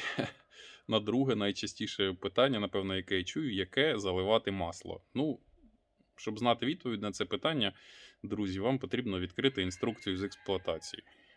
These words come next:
До будь-якої техніки, навіть найдешевшої, значить, є інструкція, в якій написано: яке ма-, масло заливати, коли,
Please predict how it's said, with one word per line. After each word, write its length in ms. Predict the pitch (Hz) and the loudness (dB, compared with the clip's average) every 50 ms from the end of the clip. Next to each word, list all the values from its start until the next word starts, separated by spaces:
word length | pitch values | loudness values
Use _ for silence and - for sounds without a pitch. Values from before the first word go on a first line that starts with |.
| - | -14
До 220 | 92 92 104 127 139 | -8 -4 -2 0 0
будь-якої 520 | 139 127 110 98 98 92 - - 95 95 | 0 -2 -2 -4 -4 -6 -8 -6 -6 -4
техніки, 440 | - - 170 170 - 147 131 - 113 | -2 0 0 0 -2 -4 -6 -4 -4
навіть 300 | 110 107 101 98 95 - | -2 -2 -2 -2 -4 -4
найдешевшої, 840 | 104 107 101 92 98 - - - 170 165 160 - - 135 123 131 - - - - - - - - - - - - - _ | -4 -4 -2 -4 -4 -4 -2 -2 -2 -2 -2 -4 -6 -6 -8 -8 -10 -16 -20 -20 -20 -20 -20 -20 -20 -20 -20 -20 -12 _
значить, 320 | - 110 - - 101 - 113 | -6 -4 -4 -4 -4 -2 0
є 140 | 110 110 | 2 2
інструкція, 600 | 98 95 - - - 147 190 185 - - - 98 | 2 0 -2 -2 -2 -2 -2 -2 -4 -4 -2 -2
в 40 | 98 | -2
якій 240 | 98 98 - - 117 | -2 -4 -6 -4 -4
написано: 540 | 101 95 - - 90 - - - 92 92 98 | -4 -4 -4 -4 -6 -6 -8 -10 -8 -4 0
яке 380 | 120 139 135 - 135 135 131 | 2 2 4 6 6 6 6
ма-, 320 | 123 120 117 113 110 110 - - | 6 4 2 2 2 0 0 -2
масло 420 | 107 110 107 107 - - - 104 | -2 0 0 0 -2 -2 -4 -4
заливати, 560 | 98 104 101 98 98 98 98 101 95 - - 87 | -2 0 2 2 2 4 4 4 2 2 -2 -6
коли, 560 | - - 127 127 123 110 117 120 117 110 | 0 2 4 4 4 4 2 2 2 0